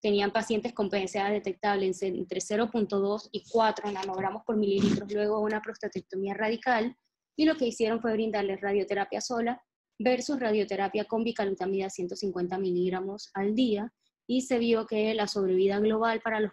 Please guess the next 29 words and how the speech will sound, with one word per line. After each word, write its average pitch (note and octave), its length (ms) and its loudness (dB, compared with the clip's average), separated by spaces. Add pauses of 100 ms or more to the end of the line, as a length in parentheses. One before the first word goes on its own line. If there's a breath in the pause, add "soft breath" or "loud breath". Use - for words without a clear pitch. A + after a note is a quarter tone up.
(120)
pacientes G3+ 340 -4
que G#3 120 -8
estaban G#3 280 -2
recibiendo G#3 480 -2
la G3 100 0
bicalutamida F#3+ 640 -4
en A3 120 -4
conjunto G3+ 400 -6
con A3 160 -4
la G#3+ 60 0
radioterapia G#3 720 -2 (300 loud breath)
era G#3+ 160 0
estadísticamente F#3+ 760 -2
significativa F#3 720 -4
mayor F3+ 360 -2
que, G3 240 -12 (400)
eh, F3+ 340 2
la, D#3+ 680 -2 (200)
que F#3 120 -4
la F3+ 180 -4
sobrevida F3+ 840 0
en F3 280 -4 (160)
los G#3 120 -6
pacientes G3+ 320 -4
que F#3+ 60 -6
solamente F#3+ 380 -2
recibieron F#3 560 -4 (360)
la G#3 120 2
radioterapia. E3+ 760 -4